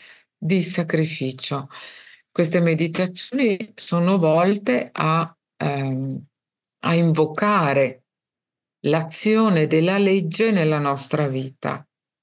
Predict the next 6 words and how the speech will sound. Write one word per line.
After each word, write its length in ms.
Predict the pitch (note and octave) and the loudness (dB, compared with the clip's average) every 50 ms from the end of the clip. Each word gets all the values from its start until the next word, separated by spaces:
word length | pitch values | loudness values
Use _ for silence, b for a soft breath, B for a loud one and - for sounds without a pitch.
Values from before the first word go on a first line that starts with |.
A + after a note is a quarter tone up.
| _ _ _ | _ _ _
e 140 | - - F3+ | -2 0 0
l'azione 680 | F3+ F#3 F3+ F3+ - - - B3 A#3 G3+ D#3+ D3 D3 | 2 0 0 -2 -4 -2 0 2 2 2 2 2 2
della 280 | C#3+ D3+ E3 F3+ G#3 G#3+ | 2 0 0 2 2 2
legge 360 | G3+ F3+ F3+ E3+ D#3 - G3 | 2 2 2 0 0 -2 -2
sul 300 | G3 - - D3+ D3+ D3+ | -2 -2 -2 -4 -4 -4
pianeta, 760 | D3 - D3+ D3 C#3 C#3 C3+ C3+ C3+ C3+ - - D#3 D#3 | -4 -4 -4 -2 -2 -2 -2 -4 -6 -8 -8 -8 -8 -8